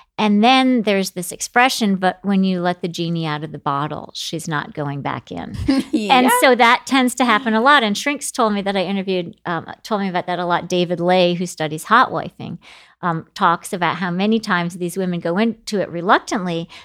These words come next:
Speaker 1: but then once they're getting this sexual variety and novelty and getting this sexual adventure, they're very into it. And sometimes their male partners will say, "We need to rein this in. We need to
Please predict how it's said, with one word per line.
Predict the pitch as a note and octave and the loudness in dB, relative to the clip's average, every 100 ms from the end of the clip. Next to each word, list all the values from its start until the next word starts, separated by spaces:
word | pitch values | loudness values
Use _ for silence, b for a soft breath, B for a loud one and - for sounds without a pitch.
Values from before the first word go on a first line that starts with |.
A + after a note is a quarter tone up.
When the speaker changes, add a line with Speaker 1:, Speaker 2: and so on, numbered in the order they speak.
| - | -8
Speaker 1:
but | G#3+ | 0
then | C4 A#3+ F#3+ | 4 4 4
once | F#3 A3+ - | 4 2 2
they're | G#3 | -4
getting | F3+ A#3 D4 B3 | -2 0 2 2
this | F#3 F3 | 0 -2
sexual | - G3+ - G3+ F3+ | -4 -6 -6 -6 -6
variety | F3 F3 F#3 G3 F3+ | -4 -2 -2 -2 -4
and | E3+ E3+ | -4 0
novelty | G#3 C4+ C4 - F3 | 0 0 -4 -8 -8
and | E3 | -4
getting | F#3+ A3 A#3+ | -2 0 0
this | E3+ E3+ | 0 -4
sexual | - E3+ - E3+ D#3+ | -6 -6 -8 -10 -8
adventure, | E3 F3+ C#4 - F#3 D#3 D#3+ B B B _ | -4 -2 -2 -2 -4 -4 -6 B B B _
they're | A3 G#3 | 2 2
very | F#3 G#3 D4 B3+ A3 | 2 2 2 2 2
into | C#4+ E4+ - G3 | 0 -2 -4 -2
it. | D3+ - | -2 -2
And | G3 | 0
sometimes | E4 F4+ E4+ | 0 0 -2
their | - G#3+ | 0 0
male | G#3 G#3 | 2 0
partners | - B3+ A3+ A3 | 0 0 0 -4
will | G3+ | -6
say, | F#3+ F#3 | -4 -2
"We | F#3+ E4 | 0 0
need | A#4+ - | 0 -2
to | G3 | -4
rein | F3+ E3+ | -2 -2
this | E3+ G#3 | -4 -4
in. | G3 | -2
We | G3 | 0
need | A3+ B3 | 0 -2
to | - F3 | -2 -4